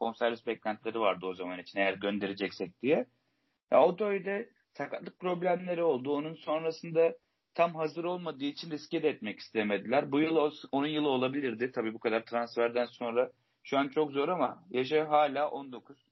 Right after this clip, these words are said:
Yani iki bin doğumlu bir oyuncu. O bence biraz zaman var. Temi Abraham tarafında da yani geçen yıl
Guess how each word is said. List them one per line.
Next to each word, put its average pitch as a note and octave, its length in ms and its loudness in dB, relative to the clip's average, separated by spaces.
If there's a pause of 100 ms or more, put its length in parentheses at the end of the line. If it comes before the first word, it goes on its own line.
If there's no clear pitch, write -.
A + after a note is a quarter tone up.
(560)
Yani G#2+ 160 -12
iki C#3 200 -12
bin C3 160 -6
doğumlu G2+ 360 -2
bir G2 100 2
oyuncu. F#2 580 -2 (340)
O C3+ 240 6
bence D3 580 -2
biraz C#3 260 -8
zaman C#3+ 300 -8
var. G#2+ 160 -6 (300)
Temi C#3 240 -6
Abraham F3+ 440 -6
tarafında F3 580 -4
da E3 180 2 (840)
yani D3+ 420 0 (180)
geçen E3 360 2
yıl F3 400 0